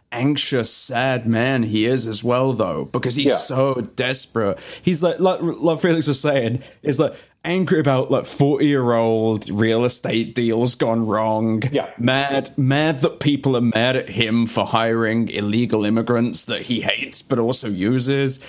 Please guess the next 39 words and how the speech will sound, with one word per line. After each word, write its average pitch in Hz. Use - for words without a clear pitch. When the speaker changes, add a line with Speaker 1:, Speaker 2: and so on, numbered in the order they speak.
Speaker 1:
I 160
Speaker 2:
Mm-hmm. 170
Speaker 1:
mean, 175
he's 180
just, -
he's 180
just 226
this, 240
it, 165
there's 156
something 196
deeply 170
depressing 127
about 104
it, 107
and 101
I 117
guess 123
I'd 131
feel 117
sorry 120
for 120
him 110
if 95
he 113
wasn't 113
just -
categorically 120
fucking 113
so 107
much 104
of 110
the 107
world 95
up. 262
Speaker 2:
Yeah. 170
Speaker 1:
But 127
it's -
also 254